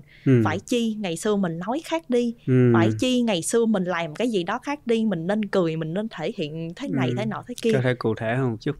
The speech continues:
Speaker 2: Ừ.
Speaker 1: Ví dụ như là em ước gì mình đã làm cái gì khác đi.
Speaker 2: Thì cái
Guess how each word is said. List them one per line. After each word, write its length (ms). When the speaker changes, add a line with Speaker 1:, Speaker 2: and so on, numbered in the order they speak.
Speaker 2:
Ừ. 380
Speaker 1:
Ví 100
dụ 100
như 160
là 100
em 180
ước 180
gì 160
mình 220
đã 380
làm 180
cái 80
gì 120
khác 200
đi. 100
Speaker 2:
Thì 340
cái 180